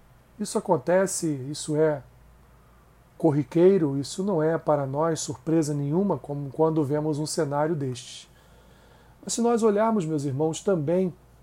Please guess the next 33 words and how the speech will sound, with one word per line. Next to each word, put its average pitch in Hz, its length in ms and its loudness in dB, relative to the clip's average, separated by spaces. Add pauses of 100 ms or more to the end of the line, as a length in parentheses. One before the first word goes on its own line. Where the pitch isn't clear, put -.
(420)
para 160 140 0
aquilo 214 280 0
que 170 120 0
Deus 156 320 2
fez, - 640 0 (840)
para 156 160 0
a - 20 -2
sua 165 200 0
obra 165 260 4
de 147 120 -2
criação, 160 640 0
e 143 60 -2
lá 165 300 0
no 196 120 0
livro 170 280 0
de 170 120 -2
Gênesis 151 480 -2
ele 135 140 -4
vai 151 180 -2
dizer 160 360 0
para, 156 340 -4 (640)
para 160 280 4
Adão 175 420 4 (1500)
tomar 175 340 4
conta 196 420 4
de 143 120 -4
toda 160 260 0
a - 20 -2
sua 151 260 -4
criação 160 720 -2
e 165 40 2
dispor 151 460 0
dela 156 480 2